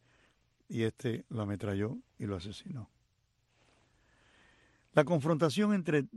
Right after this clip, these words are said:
todos los cubanos es una triste y lam-, es un triste y lamentable ejemplo en todos los extremos. Hay una frase de Francisco Tabernilla, jefe del ejército,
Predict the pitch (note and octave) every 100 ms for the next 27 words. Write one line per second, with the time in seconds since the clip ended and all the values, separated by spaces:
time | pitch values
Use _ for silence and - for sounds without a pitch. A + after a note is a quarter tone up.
0 | G3 - D#3+ D3 C3+ - C3+ C3 C3 A#2+
1 | - _ _ - C3 C3 A2+ A#2+ A2+ -
2 | A2+ G#2+ _ _ _ _ _ _ _ _
3 | _ _ - C3 A2 - C#3 D#3+ C#3 C#3
4 | - B2 G#2+ G2+ G#2 G2+ G2 G2 - -
5 | _ _ _ _ _ _ - A#2 A#2 A2
6 | G2 G2 - G2 F2 - _ _ _ _
7 | _ _ _ _ _ C3+ B2+ B2 - C3
8 | C3+ A#2 A2 B2+ C3+ B2 A2+ A2 B2+ A2+
9 | F#2+ _ _ _ _ _ - B2 A#2+ A2
10 | A#2 A2+ G2+ G#2